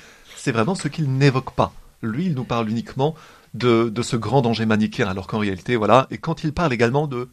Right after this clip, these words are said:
dernier point de tension, du dernier point de tension stratégique au Yémen, quand il parle du blocage du détroit de Bab el-Mandab, euh,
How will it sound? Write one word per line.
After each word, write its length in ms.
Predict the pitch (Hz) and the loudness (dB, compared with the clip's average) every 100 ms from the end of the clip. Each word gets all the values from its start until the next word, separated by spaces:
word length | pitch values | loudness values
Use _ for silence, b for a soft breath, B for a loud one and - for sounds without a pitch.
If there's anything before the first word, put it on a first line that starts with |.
| - | -8
dernier 260 | 120 110 104 | -6 -6 -8
point 240 | - 143 | -4 -4
de 80 | 127 | -4
tension, 440 | 117 104 - 110 | -8 -10 -8 -10
du 200 | 101 - | -10 -14
dernier 400 | 104 143 139 120 | -2 0 2 -2
point 260 | 107 - 123 | -8 -6 -6
de 60 | |
tension 320 | 98 107 - 107 | -6 -10 -10 -10
stratégique 500 | - 101 107 117 110 | -8 -8 -8 -8 -6
au 60 | |
Yémen, 380 | 104 123 160 107 B B B B B _ | 0 2 2 0 B B B B B _
quand 180 | - 139 | -4 -4
il 80 | 117 | 0
parle 240 | 127 117 | 2 2
du 180 | 98 95 | 0 -6
blocage 480 | 87 104 - 113 98 | -2 -4 0 -2 -2
du 240 | 98 95 - - | -6 -8 -10 -4
détroit 300 | 117 - 117 | -4 0 0
de 80 | 98 | 4
Bab 240 | 110 113 | 4 4
el-Mandab, 540 | 104 101 107 98 143 B B B B B B B B - | 0 -2 2 4 2 B B B B B B B B 2
euh, 640 | 143 131 127 123 123 123 | 6 8 6 4 2 0